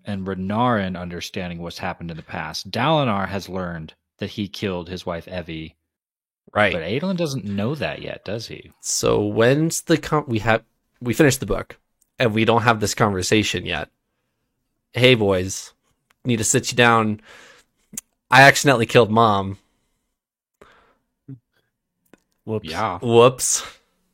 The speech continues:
Speaker 2: How's, how, how is that conversation gonna go?
Speaker 1: <clears throat> Yeah, not well.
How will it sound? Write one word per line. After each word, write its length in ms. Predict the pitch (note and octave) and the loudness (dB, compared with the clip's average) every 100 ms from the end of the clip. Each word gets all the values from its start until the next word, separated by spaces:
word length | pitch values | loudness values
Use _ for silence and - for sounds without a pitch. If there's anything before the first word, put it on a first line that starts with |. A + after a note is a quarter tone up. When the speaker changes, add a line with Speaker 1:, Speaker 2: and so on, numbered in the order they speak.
| _ _ _ _ - | _ _ _ _ 4
Speaker 2:
How's, 340 | A#2+ A#2 - - | 4 4 -6 -12
how, 400 | - D3+ F#3+ G3 | 4 8 8 6
how 280 | - - F#3 | 0 4 4
is 220 | G#3+ E3 | 4 2
that 300 | D#3 C#3 - | 4 4 4
conversation 600 | - G2+ F#2 G2 F2+ - | -6 -6 -4 -4 -4 -6
gonna 220 | - F2+ | -10 -12
go? 280 | F2 - A#2+ _ _ _ _ _ _ _ _ | -12 -12 -12 _ _ _ _ _ _ _ _
Speaker 1:
<clears throat> 80 | G3 F3+ - _ _ _ _ _ _ _ _ _ _ _ _ _ _ _ _ _ _ _ _ _ _ _ _ _ _ _ | -12 -12 -16 _ _ _ _ _ _ _ _ _ _ _ _ _ _ _ _ _ _ _ _ _ _ _ _ _ _ _
Yeah, 160 | - F2+ | -6 -4
not 200 | F2+ D2+ | -4 -4
well. 340 | F2+ D#2+ D#2+ | -4 -4 -6